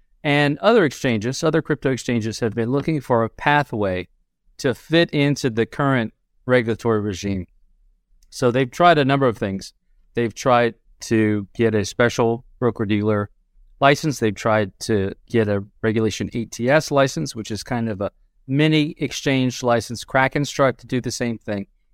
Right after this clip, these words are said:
And they've all been denied in their efforts to do this. So another thing Coinbase tried to do was a request for public rulemaking.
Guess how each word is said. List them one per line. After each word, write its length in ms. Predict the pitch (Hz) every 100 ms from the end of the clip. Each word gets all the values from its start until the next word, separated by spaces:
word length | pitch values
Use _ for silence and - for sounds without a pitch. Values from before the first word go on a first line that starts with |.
| _
And 140 | 135 143
they've 140 | 151
all 160 | 180 214
been 320 | 165 165 151
denied 560 | 139 143 170 110 98 - _
in 140 | 120 113
their 180 | 113 113
efforts 300 | - 107 -
to 120 | 110
do 220 | 123 123
this. 320 | 101 92 - - _ _ _ _ _
So 200 | - 135
another 320 | 120 147 214 190
thing 160 | 156
Coinbase 420 | - 131 120 120
tried 240 | - 113 107
to 80 | 104
do 300 | 95 95 117
was 300 | 139 - 123
a 200 | 110 - _ _ _ _
request 540 | 123 120 - 175 - -
for 260 | - 131
public 440 | 117 - 160 160 147
rulemaking. 580 | 143 127 113 - -